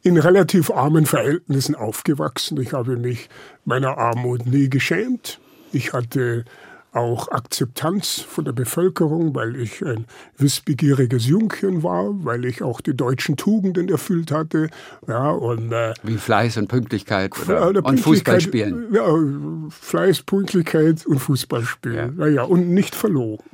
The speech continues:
Speaker 1: Das ging,
Speaker 2: Ah.
Speaker 1: also in der Dorfgemeinschaft verlogen zu sein, nicht authent-, nicht der zu sein, der man ist,
Speaker 2: Mhm.
Speaker 1: dann sind sie niemand.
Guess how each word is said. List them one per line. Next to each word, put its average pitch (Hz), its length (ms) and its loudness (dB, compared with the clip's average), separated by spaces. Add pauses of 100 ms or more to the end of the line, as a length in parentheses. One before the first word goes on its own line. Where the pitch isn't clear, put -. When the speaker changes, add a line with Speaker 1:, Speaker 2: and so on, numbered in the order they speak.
(400)
Speaker 1:
Das - 220 -4
ging, 143 240 4
Speaker 2:
Ah. - 40 0
Speaker 1:
also 151 180 4
in 160 100 4
der 147 100 4
Dorfgemeinschaft 165 800 0
verlogen 160 540 -2
zu - 180 -4
sein, 156 300 0
nicht - 320 0
authent-, 160 460 -2
nicht - 260 0
der 190 180 2
zu - 160 -6
sein, 165 260 0
der 151 140 -2
man 127 180 -4
ist, 185 260 -2 (120)
Speaker 2:
Mhm. 113 260 -4
Speaker 1:
dann 147 160 0
sind 160 260 2
sie 151 180 4
niemand. 147 560 0